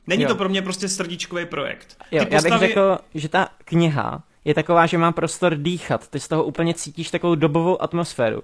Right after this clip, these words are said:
Speaker 1: Asi,
Speaker 2: Když
Speaker 1: no.
Speaker 2: čteš tu knihu, tak je to, jak kdybys byl přesně v tom sklepě,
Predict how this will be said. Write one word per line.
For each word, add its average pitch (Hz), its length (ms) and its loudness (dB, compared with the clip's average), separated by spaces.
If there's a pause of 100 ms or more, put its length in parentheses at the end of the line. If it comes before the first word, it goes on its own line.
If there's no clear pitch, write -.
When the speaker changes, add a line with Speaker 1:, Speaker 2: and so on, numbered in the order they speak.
(100)
Speaker 1:
Asi, 127 140 -10
Speaker 2:
Když 160 180 -2
Speaker 1:
no. - 60 -12
Speaker 2:
čteš 185 260 -2
tu 226 100 4
knihu, 165 520 0 (260)
tak 151 140 -4
je 160 80 2
to, 160 100 0
jak 160 120 4 (120)
kdybys 156 280 0
byl 156 160 0
přesně 160 300 -6
v - 60 -8
tom 165 140 -2
sklepě, 160 720 2